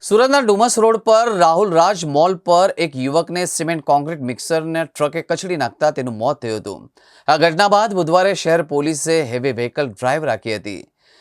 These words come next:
જેમાં પ્રતિબંધિત સમયે શહેરમાં ચાલી રહેલા ભારે વાહનોને પકડીને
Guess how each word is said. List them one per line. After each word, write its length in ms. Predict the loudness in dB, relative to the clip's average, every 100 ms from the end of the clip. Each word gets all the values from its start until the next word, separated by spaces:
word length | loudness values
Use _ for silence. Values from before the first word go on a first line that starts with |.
| _ -8
જેમાં 400 | 0 2 2 2
પ્રતિબંધિત 600 | 0 0 0 2 0 0
સમયે 360 | 0 2 0
શહેરમાં 440 | 0 0 2 0 0
ચાલી 360 | 0 0 0
રહેલા 280 | 0 0 0
ભારે 340 | -2 -6 -4
વાહનોને 480 | -2 -4 -4 -6 -6
પકડીને 600 | -6 -4 -2 -2 -2 -8